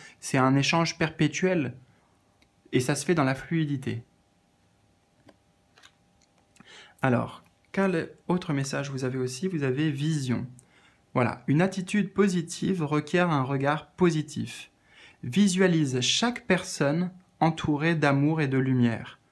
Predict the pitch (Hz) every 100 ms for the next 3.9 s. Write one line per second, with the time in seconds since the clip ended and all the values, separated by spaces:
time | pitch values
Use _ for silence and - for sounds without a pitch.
0 | _ 131 131 131 131 175 - 156 - 170
1 | - 151 123 117 - - _ _ _ _
2 | - - _ - - 165 160 - 202 214
3 | 151 143 - 143 147 - 180 180